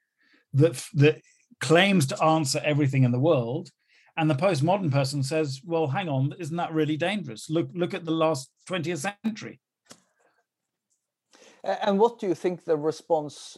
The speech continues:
Speaker 2: uh, sh-, should be, or should at least contain, from, from, uh, from a Christian perspective?
Speaker 1: Um, a lot of it is about humility and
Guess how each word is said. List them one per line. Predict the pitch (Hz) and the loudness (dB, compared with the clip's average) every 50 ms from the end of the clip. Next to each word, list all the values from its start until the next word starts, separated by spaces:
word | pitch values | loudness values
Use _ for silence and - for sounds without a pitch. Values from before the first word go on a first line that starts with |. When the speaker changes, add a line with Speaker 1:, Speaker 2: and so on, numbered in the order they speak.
| - _ 147 | -14 _ -4
Speaker 2:
uh, | 135 131 123 | -4 -4 -4
sh-, | - - - - - - - | -6 -14 -20 -20 -20 -20 -20
should | - - - 190 180 139 127 - | -18 -6 -2 -2 -2 -2 -2 -2
be, | 196 175 160 | -2 2 4
or | 160 165 156 | 6 6 6
should | 147 - - 156 135 | 6 4 0 0 0
at | 151 143 - | 0 -2 -2
least | 156 156 147 143 - - | -2 -2 -2 -2 -4 -8
contain, | - 139 135 135 - - 175 160 127 104 95 92 101 - _ _ | -8 -8 -8 -8 -2 0 2 2 2 0 -4 -8 -14 -18 _ _
from, | _ 139 139 123 | _ -4 -4 -2
from, | 117 139 135 123 120 113 | 0 0 0 0 0 -2
uh, | 104 104 101 98 95 95 98 98 107 - | -2 -2 -2 -2 -4 -6 -8 -10 -14 -16
from | 113 113 | -16 -16
a | 113 | -14
Christian | 104 - 110 - - 110 101 | -12 -12 -14 -12 -12 -14 -12
perspective? | - 101 - _ 107 101 - - - - - _ _ _ _ - _ _ _ _ _ _ _ - _ _ _ _ _ _ _ - - _ _ _ _ - 131 170 | -12 -14 -10 _ -10 -10 -10 -12 -16 -16 -16 _ _ _ _ -20 _ _ _ _ _ _ _ -20 _ _ _ _ _ _ _ -20 -20 _ _ _ _ -12 -2 0
Speaker 1:
Um, | 160 156 160 175 175 - - _ _ _ _ _ _ | 2 4 4 2 0 -4 -10 _ _ _ _ _ _
a | 170 147 | 2 4
lot | 147 165 208 233 240 | 4 6 6 8 8
of | 233 226 | 8 6
it | 220 214 196 | 4 4 2
is | 156 | 2
about | 151 147 147 147 143 | 2 2 2 2 0
humility | 135 - 156 139 139 139 151 139 135 - 160 185 214 214 - - _ _ _ _ _ _ _ _ _ _ _ _ _ _ _ _ _ _ _ _ _ _ _ - | 0 2 4 6 6 6 4 2 0 -2 -4 -6 -6 -8 -10 -14 _ _ _ _ _ _ _ _ _ _ _ _ _ _ _ _ _ _ _ _ _ _ _ 0
and | 156 147 147 143 139 139 139 135 135 131 | 4 6 6 8 8 10 10 10 8 8